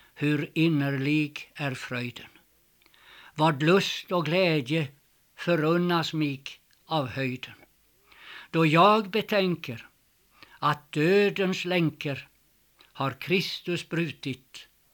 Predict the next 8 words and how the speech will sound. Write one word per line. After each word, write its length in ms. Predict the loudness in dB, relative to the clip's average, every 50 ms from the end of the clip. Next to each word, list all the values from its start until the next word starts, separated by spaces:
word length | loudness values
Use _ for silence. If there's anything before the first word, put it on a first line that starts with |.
| _ _
och 440 | _ _ _ _ -4 -4 -2 -2 -2
livet 540 | 0 0 2 2 0 0 -2 -2 -4 -4
skänker 680 | -4 -2 0 0 0 0 -2 -4 -6 -10 -10 -10 -12 -18 _ _ _ _ _ _ _ _ _ _ _ _ _ _ _ _ _ _ _ _ _ _ _ _
av 440 | -4 -2 0 2 0 0 -2 -6 -12 -20 _ _ _ _ _ _
nåde. 640 | -4 -2 0 0 0 -2 -4 -6 _ -16 -18 -18 -18 -20 _ _ _ _ _ _ _ _ _ _ _ _ _ _ _ _ _ _ _ _ _ _ _ _ _ _ _ _ _ _ _ _ _ _ _ _ _ _
Låt 340 | -6 -4 -4 -4 -4 -6 -8
oss 240 | -8 -8 -8 -8 -6
bedja. 340 | -6 -6 -6 -8 -12 -18